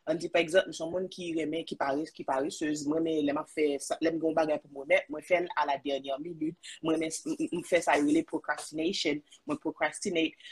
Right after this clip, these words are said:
So, si m vle chanje sa, m konsyen ke mwen remen procrastinate, mwen remen fè paresez, e m vle chanje sa. Donk, chak maten, m kòmanse repete.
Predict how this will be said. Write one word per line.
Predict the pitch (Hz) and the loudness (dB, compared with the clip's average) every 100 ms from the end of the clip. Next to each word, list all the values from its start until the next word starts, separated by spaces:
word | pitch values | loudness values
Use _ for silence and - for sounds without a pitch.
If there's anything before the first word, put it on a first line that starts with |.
| - | -2
So, | - 185 - - | 6 6 6 -2
si | - 226 | -6 -4
m | 220 | -2
vle | 175 185 | 2 2
chanje | 214 196 165 147 | 2 -2 -4 -4
sa, | - 165 294 | -2 -2 -2
m | - 151 | -8 -8
konsyen | 190 180 - 180 151 | -6 -6 -6 -8 -8
ke | 156 | -8
mwen | 143 143 | -6 -6
remen | 143 135 | -6 -6
procrastinate, | 139 - 143 - 147 180 147 | -8 -8 -10 -6 -4 -2 -2
mwen | 147 | 0
remen | 143 - | 0 -4
fè | - | -4
paresez, | 127 127 - 240 262 - _ _ | -2 0 4 4 2 -8 _ _
e | - 214 | 4 4
m | 190 | 2
vle | 180 165 | -2 -2
chanje | 175 160 151 | -6 -8 -4
sa. | 208 - - - | -4 -4 -12 -6
Donk, | 392 - | -4 -4
chak | 381 - | -6 -8
maten, | 403 381 247 285 - - | -8 -6 -4 -6 -8 -12
m | 240 | -6
kòmanse | 262 262 254 214 185 | -4 -4 -2 0 0
repete. | 180 180 165 | 0 0 0